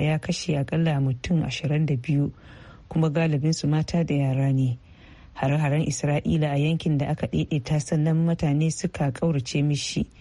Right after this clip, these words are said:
ya shiga mako na uku yau Lahadi,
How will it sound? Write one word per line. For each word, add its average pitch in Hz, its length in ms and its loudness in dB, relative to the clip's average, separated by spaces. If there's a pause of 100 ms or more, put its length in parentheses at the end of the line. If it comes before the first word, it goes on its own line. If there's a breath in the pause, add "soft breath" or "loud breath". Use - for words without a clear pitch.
(500 loud breath)
ya 143 180 2
shiga 143 300 -2
mako 147 320 0
na 147 160 2
uku 156 220 -2
yau 143 160 2
Lahadi, 131 460 0